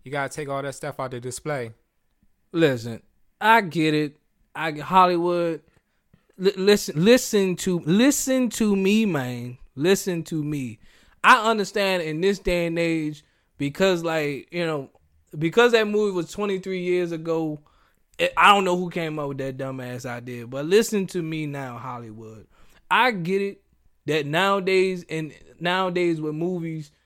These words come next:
Speaker 2: everything is so, everything is so, uh, gentrified.
Speaker 1: Right.
Speaker 2: You know, your movie gotta have a gay person.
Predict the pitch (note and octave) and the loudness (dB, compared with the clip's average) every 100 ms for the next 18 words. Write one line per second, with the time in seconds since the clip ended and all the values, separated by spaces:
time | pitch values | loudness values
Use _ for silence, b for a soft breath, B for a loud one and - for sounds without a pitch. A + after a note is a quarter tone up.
0 | _ - F3 G3+ F#3+ F#3 F3 E3+ D#3+ E3 | _ 0 2 2 0 -2 -2 -2 -4 -4
1 | D#3 - E3+ E3 D#3 - - F3 F#3+ F3+ | -2 2 2 2 0 -6 0 0 0 -2
2 | F3 D#3+ C#3+ E3+ E3 D3+ D#3 D#3 C#3+ C3+ | -4 -6 -2 -2 0 -4 -6 -6 -6 -10
3 | C3+ - - C3+ F#3+ E3 C#3+ B2 G2 F2 | -14 -20 -10 0 0 0 -8 -8 -12 -14
4 | - _ _ D#3+ C3 B2+ D3+ C#3+ C3+ C#3 | -20 _ _ -6 -2 0 0 -2 0 2
5 | E3+ F3 F3 D#3 B2+ C#3 D#3+ D#3+ F3 F3 | 4 6 6 4 0 0 0 0 0 0
6 | F3+ F3 - C3+ A2+ A2+ B2 | 2 2 0 -8 -10 -20 -20